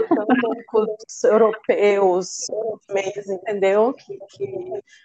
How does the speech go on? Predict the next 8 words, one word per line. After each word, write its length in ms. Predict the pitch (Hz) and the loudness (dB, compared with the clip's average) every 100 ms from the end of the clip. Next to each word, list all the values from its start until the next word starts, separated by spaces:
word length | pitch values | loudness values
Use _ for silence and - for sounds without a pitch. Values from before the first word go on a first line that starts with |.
| _ _ | _ _
que 100 | 214 | -8
chegaram 640 | - 208 190 196 190 190 | -4 -2 2 4 4 0
aqui 640 | 185 185 - 196 190 170 180 | -4 -6 -10 -8 -6 -6 -8
e 40 | |
supostamente 840 | 180 185 - 190 185 190 196 196 165 | -10 -8 0 0 2 -2 -2 -4 -14
descobriram 880 | 196 - 185 170 170 185 180 180 170 | -14 -8 -8 -4 0 4 4 4 2
a 120 | 185 | 2
gente. 440 | 185 196 151 175 | 0 -4 -2 -4